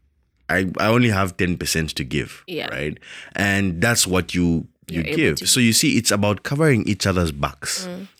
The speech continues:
Speaker 1: Right? And this, this doesn't start. <sighs> The
Speaker 2: <laughs>
Speaker 1: biggest misconception that, that a lot of people have
Speaker 2: Mm.
Speaker 1: is that everything starts the moment you say, "I do."
Speaker 2: Mm.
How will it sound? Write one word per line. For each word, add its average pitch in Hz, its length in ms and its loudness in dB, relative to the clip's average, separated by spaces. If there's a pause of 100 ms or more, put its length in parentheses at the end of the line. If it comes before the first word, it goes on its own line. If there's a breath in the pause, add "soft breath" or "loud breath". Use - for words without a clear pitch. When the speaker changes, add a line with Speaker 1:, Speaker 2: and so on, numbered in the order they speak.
Speaker 1:
Right? 80 280 -2 (340 loud breath)
And 123 240 2
this, - 440 2
this 147 220 -2
doesn't 143 320 2
start. 110 360 2
<sighs> - 60 -16 (1900 loud breath)
The 214 220 4
Speaker 2:
<laughs> - 20 0
Speaker 1:
biggest 262 240 4
misconception 143 720 4
that, 104 220 2
that 101 140 0 (180)
a 80 80 0
lot 101 200 6
of 131 120 4
people 110 280 0
have - 540 -4
Speaker 2:
Mm. 185 280 -14 (800)
Speaker 1:
is 90 200 4
that 82 320 0 (220)
everything 139 500 4
starts - 580 0 (100)
the 87 100 2
moment 92 420 6
you 76 60 2
say, 78 240 2 (120)
"I 80 180 -2 (120)
do." 69 200 -2 (280)
Speaker 2:
Mm. 180 840 2